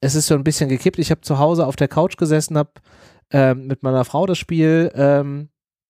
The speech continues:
geguckt und ich hab da in der dreiundvierzigsten, vierundvierzigsten Minute schon gesagt, so: „Achtung, jetzt bitte mal Konzentration. Äh,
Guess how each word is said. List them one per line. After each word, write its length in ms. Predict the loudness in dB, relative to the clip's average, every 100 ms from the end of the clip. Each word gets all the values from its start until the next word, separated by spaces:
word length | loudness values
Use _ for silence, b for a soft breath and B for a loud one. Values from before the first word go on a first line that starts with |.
| _
geguckt 380 | -2 0 0 -2
und 100 | -4
ich 80 | -2
hab 120 | -2 0
da 160 | 0
in 80 | 2
der 100 | 0
dreiundvierzigsten, 640 | 2 0 0 -2 -2 -4 -4
vierundvierzigsten 760 | -2 0 -2 -2 -2 -2 -6
Minute 340 | -4 -4 -4 -4
schon 160 | -2
gesagt, 220 | 0 0 -2
so: 80 |
„Achtung, 340 | -6 -4 -4 -2
jetzt 200 | -2 -2
bitte 160 | -4
mal 100 | -2
Konzentration. 880 | 0 0 0 -2 0 0 2 2 0 B B B B -18 -6
Äh, 140 | -6